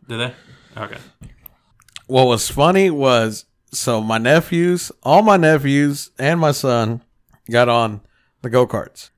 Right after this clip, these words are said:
Speaker 2: right? And they let 'em all drive by themselves, right? And some of 'em are, I mean, my son's, what, ten right now? Gonna be eleven. I think Noah turned eight. Other nephew's, like, nine. The oldest one there is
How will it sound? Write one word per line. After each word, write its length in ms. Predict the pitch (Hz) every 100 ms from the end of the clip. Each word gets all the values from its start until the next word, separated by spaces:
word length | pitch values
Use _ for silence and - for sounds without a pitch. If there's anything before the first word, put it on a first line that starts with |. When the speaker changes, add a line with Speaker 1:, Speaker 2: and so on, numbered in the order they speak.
| _
Speaker 2:
right? 260 | 113 113 - _ _ -
And 120 | 131
they 60 | 113
let 180 | 131 165
'em 100 | 156
all 160 | 151
drive 400 | 131 135 135 131
by 100 | 123
themselves, 720 | 113 104 - 98 50 - - - 131
right? 220 | 139 -
And 100 | 135
some 260 | - 208 185
of 140 | 160
'em 80 | 135
are, 220 | 120 113 _ _ _ -
I 40 | 123
mean, 100 | 113
my 140 | 127
son's, 300 | - 120 110
what, 240 | 107 -
ten 260 | - 127 127
right 140 | 127 127
now? 340 | 127 123 127
Gonna 160 | 123 117
be 100 | 117
eleven. 440 | 117 120 117 120 - _
I 220 | - -
think 180 | - 117
Noah 300 | 107 113 113
turned 460 | 110 120 110 101 95 _ - _ -
eight. 320 | 110 120 - - _ _ -
Other 200 | 110 113
nephew's, 380 | 113 101 113 104
like, 140 | -
nine. 640 | 113 131 127 127 120 120 - _ _ _ -
The 80 | 123
oldest 420 | 175 202 170 -
one 220 | 147 139
there 360 | 135 135 123 113
is 580 | 113 113 113 104 -